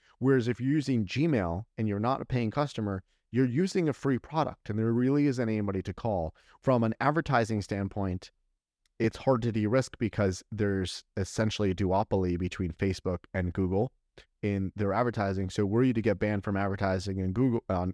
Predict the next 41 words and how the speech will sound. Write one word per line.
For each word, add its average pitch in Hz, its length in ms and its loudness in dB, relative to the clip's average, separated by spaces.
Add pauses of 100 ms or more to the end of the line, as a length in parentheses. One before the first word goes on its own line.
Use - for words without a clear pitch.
on 95 140 0
Google 104 260 0
or 90 60 -2
Facebook, 110 460 0 (100)
you 113 200 0
might 117 200 4
be - 80 -4
stuck - 360 -2
with 95 200 -2 (160)
billboards 95 520 2
and 82 200 -4 (240)
putting 104 260 0
your 87 220 -2 (120)
picture 110 360 0
on, 87 180 -2 (300)
on 101 320 0
park 131 260 2
benches - 480 -4 (320)
or 123 80 0
bus 123 280 -2
stops. - 420 -8 (400)
However, 147 540 2
one 160 280 2
way 180 160 2
I 131 100 2
would 123 120 0
say 127 140 0
to 107 100 -2
de-risk 120 580 -2 (960)
is 135 160 2
to 123 100 -2
work 151 240 0
with 127 100 -2
an 98 80 0
agency. 117 540 -4 (380)
So 120 480 4
there 139 160 4
are 160 120 2
agencies 131 540 0
out 110 220 2
there 131 240 -2